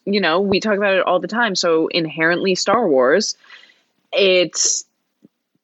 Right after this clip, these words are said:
interesting to compare it to other, we'll say, Padawan mentor relationships that we've seen in Star Wars. And it's,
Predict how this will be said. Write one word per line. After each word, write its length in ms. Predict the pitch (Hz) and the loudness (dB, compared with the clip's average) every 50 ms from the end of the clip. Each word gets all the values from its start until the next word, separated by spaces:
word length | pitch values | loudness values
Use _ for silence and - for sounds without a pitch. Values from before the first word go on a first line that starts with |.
| _ _ _ _ _ _ _ _ _ _ _ _ | _ _ _ _ _ _ _ _ _ _ _ _
interesting 720 | 226 240 233 220 240 247 247 196 - - 240 220 208 196 185 | 2 2 2 4 4 2 0 0 0 0 0 0 2 0 0
to 120 | - 214 | -2 -2
compare 500 | - - 196 175 208 190 202 190 190 180 | 0 0 0 0 0 0 2 2 4 2
it 120 | 175 165 - | 2 0 0
to 200 | - 202 160 - | 0 0 0 2
other, 420 | - 170 165 175 170 170 170 165 | 2 0 2 2 2 2 2 2
we'll 160 | 156 156 165 | 0 0 -2
say, 180 | 160 - 160 147 - _ | 0 0 -2 -4 -4 _
Padawan 520 | - - 180 165 165 170 165 160 156 156 156 | -6 -2 -2 0 0 0 0 0 0 0 0
mentor 520 | 156 165 165 160 - - 165 156 151 147 | -2 -2 -2 -4 -2 0 0 2 2 2
relationships 760 | 147 151 147 151 143 151 - - 160 147 - - 156 - - | 2 2 2 2 2 0 0 -4 -4 -4 -2 -2 -2 -2 -2
that 100 | - - | -2 0
we've 180 | 139 143 135 - | 2 0 0 -2
seen 640 | - - - - 190 233 269 226 143 143 135 113 - - | -4 -6 -2 0 2 2 2 2 0 0 -4 -8 -10 -6
in 180 | - 165 151 131 | -4 -4 -2 -2
Star 340 | - - - 110 - 50 50 | -4 -2 0 0 0 0 -2
Wars. 500 | - - - 139 151 175 220 - - - - - - - - - _ _ _ _ _ _ - | -2 -2 0 0 2 0 0 -2 -6 -8 -10 -16 -20 -20 -20 -20 _ _ _ _ _ _ -2
And 100 | 226 226 | 0 0
it's, 320 | 226 220 196 - - - | 2 0 0 -2 -6 -8